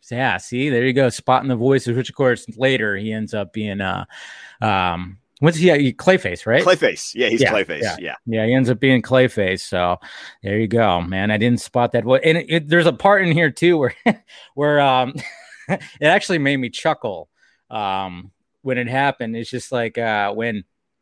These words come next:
Speaker 1: Bullock finally goes, "Freeze, put your hands up." And then when the guy, like, goes after him, he goes, "Jeez!" Like, that's just the way that he goes. He, we, I think Bullock was just suspecting everybody just go,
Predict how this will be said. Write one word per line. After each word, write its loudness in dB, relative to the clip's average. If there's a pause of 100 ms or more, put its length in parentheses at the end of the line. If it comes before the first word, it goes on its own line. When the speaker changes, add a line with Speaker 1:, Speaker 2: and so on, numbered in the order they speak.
(300)
Speaker 1:
Bullock 2
finally 0
goes, -2
"Freeze, -2
put -4
your -4
hands -2
up." -4
And -6
then -2
when -6 (300)
the -8
guy, 0
like, -4
goes 4
after 4
him, 2
he 4
goes, 4 (120)
"Jeez!" 4
Like, 0
that's 0
just -4
the 2
way 8
that 4
he 2
goes. 4 (260)
He, 6
we, 4
I 4
think 0
Bullock 6
was -2
just -8
suspecting -4
everybody -2
just -6
go, 2